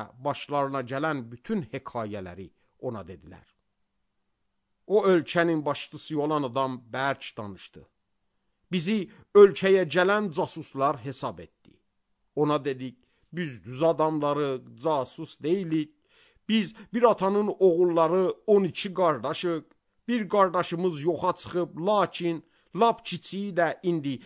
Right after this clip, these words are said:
Kənaan torpağında atamızın yanındadır.'" O ölkənin başçısı olan adam bizə dedi, "Qardaşlarınızdan birini yanımda qoyun və taxıl götürüb gedin ki, ailələrinizi aclıqdan qurtarasınız.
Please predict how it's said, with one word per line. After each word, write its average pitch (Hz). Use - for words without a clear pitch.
Kənaan 208
torpağında 151
atamızın 170
yanındadır.'" 156
O 175
ölkənin 123
başçısı 120
olan 139
adam 120
bizə 107
dedi, 98
"Qardaşlarınızdan 214
birini 185
yanımda 160
qoyun 156
və 135
taxıl 233
götürüb 143
gedin 135
ki, 101
ailələrinizi 180
aclıqdan 131
qurtarasınız. 117